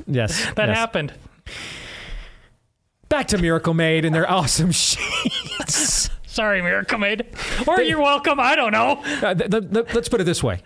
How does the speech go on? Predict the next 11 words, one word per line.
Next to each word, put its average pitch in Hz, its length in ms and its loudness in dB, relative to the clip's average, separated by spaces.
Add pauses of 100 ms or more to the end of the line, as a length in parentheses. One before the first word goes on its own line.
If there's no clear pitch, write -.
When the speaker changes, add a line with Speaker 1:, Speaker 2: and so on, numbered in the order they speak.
(140)
Speaker 1:
Miracle 185 460 2
Made 180 220 2
is 151 100 0
a 135 80 0
lot 143 400 0
better 139 380 0 (680)
at, 127 440 -2
uh, 127 260 0
making 160 360 0
bed 160 180 2
sheets - 420 -2